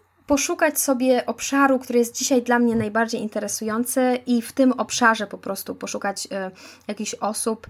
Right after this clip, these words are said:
czy nawet właśnie takich książek, które są, e, jakoś polecane. Często myślę, że jak się wpisze jakieś popularne książki, e, z, z obszaru rodzicielstwa, to, to się na przykład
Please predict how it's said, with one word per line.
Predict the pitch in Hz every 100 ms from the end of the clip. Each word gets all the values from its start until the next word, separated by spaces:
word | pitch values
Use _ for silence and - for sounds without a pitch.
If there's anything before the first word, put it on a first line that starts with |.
| - -
czy | -
nawet | 554 571
właśnie | 523 480
takich | 440 415 330 -
książek, | - 302 285
które | 294 269
są, | 247 233 220 220
e, | 208 208 202
jakoś | 190 214
polecane. | - 294 330 381 370 320
Często | 302 285 466
myślę, | 466
że | 427
jak | 415
się | -
wpisze | 359 - 330 339
jakieś | 294 277 254
popularne | 269 262 233 226 240 240
książki, | - 233 233 - 226 240 - - -
e, | 226 220 208
z, | 214 - 226 208 208 196 220 - _ _ _ _ _ - 214
z | 208
obszaru | 196 240 226
rodzicielstwa, | 214 214 220 - 180 - - - 190 208 - - _ -
to, | 226 214 202 196 202
to | 208
się | 214 214
na | 208
przykład | 190 - 185